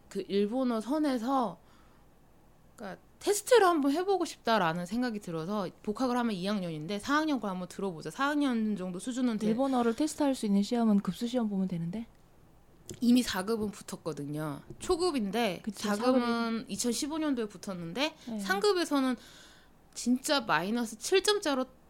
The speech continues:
Speaker 1: 떨어져가지고
Speaker 2: 음.
Speaker 1: 이제 약간 거기서 좌절하는 그게 있었어요. 한 일, 이 년 정도는요. 그러다가 다시 이제 이천십칠 년도에
Speaker 2: 사 급하고 삼 급하고는 차이가 많이 날
Speaker 1: 삼 급은 중급이고요.
Speaker 2: 그러니까.
Speaker 1: 사 급은 초급인데
Speaker 2: 네, 네, 네.
Speaker 1: 이제 초-
Speaker 2: 시험에 그게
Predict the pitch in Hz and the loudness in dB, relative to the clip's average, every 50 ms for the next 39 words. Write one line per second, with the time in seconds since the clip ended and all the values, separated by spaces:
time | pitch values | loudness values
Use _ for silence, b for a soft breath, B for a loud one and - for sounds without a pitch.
0 | - - - - - 415 415 415 - 320 269 226 196 185 202 196 208 247 262 254 | -20 -20 -10 -6 -4 -2 0 0 0 -2 -2 -4 -4 -6 -8 -8 -6 -2 0 0
1 | 220 190 180 180 - - 233 226 214 202 196 190 - 196 190 180 196 185 165 - | 0 -2 -4 -10 -14 -16 -14 -12 -12 -12 -14 -12 -10 -8 -4 -2 0 0 0 0
2 | - - 98 92 90 - - - - - - - - - - - - - - - | -2 -4 -4 -4 -6 -8 -10 -14 -20 -20 -20 -20 -20 -20 -20 -20 -20 -6 0 2
3 | 220 226 208 - - - 185 185 247 262 269 254 233 240 202 202 190 180 170 165 | 4 4 2 0 -2 -2 0 2 4 4 4 4 2 2 0 0 -2 -2 -4 -6
4 | - - 170 175 147 - 156 156 - 170 165 - 240 240 269 285 302 302 294 269 | -6 -6 -4 -4 -4 -4 -6 -8 -8 -8 -6 -2 -2 0 0 0 2 2 2 2
5 | 233 196 185 170 156 156 151 151 147 175 208 214 185 - - - 170 165 165 160 | 0 0 -4 -6 -6 -6 -6 -4 -4 -4 -4 -4 -4 -6 -8 -8 -6 -4 -4 -4
6 | 175 - - - - - - 214 180 165 151 - - 190 185 - - - - 294 | -6 -8 -10 -10 -8 -4 -4 -4 -4 -4 -6 -6 -6 -6 -6 -8 -10 -8 -4 -2
7 | 277 262 220 202 190 180 196 254 285 302 233 247 269 - 320 - 285 247 220 226 | -2 -2 -2 -2 -4 -4 -4 -4 -4 -4 -4 -6 -8 -6 -4 -2 -2 -2 -2 -4
8 | - 247 269 302 285 294 269 240 214 208 - 240 262 269 262 277 240 208 190 180 | -6 -6 -8 -6 -6 -4 -4 -2 -4 -4 -4 -6 -8 -8 -8 -8 -8 -8 -8 -6
9 | 185 202 220 226 214 202 196 190 180 180 175 175 175 180 185 185 - 370 392 392 | -4 -4 -4 -4 -4 -4 -6 -6 -8 -8 -10 -10 -10 -10 -10 -8 -8 -4 0 0
10 | 403 392 359 349 320 277 - - 220 220 214 233 226 190 185 165 147 151 175 214 | 0 2 2 0 0 -2 -2 -2 -4 -2 -2 -2 -4 -4 -6 -8 -8 -6 -6 -6
11 | 208 220 220 220 202 190 180 165 185 190 214 208 196 202 196 - - 247 208 294 | -4 -4 -2 -2 -2 -2 -2 -2 -2 -2 -2 -4 -4 -6 -6 -6 -4 -2 -2 0
12 | 277 190 190 165 208 - 175 202 226 220 190 170 156 156 - 285 277 277 262 254 | -2 -2 -2 -4 -4 -4 -2 -2 -2 -2 0 -2 -2 -2 0 2 2 2 2 2
13 | 240 220 208 202 - - 190 196 | 0 0 0 -2 -4 -8 -8 -4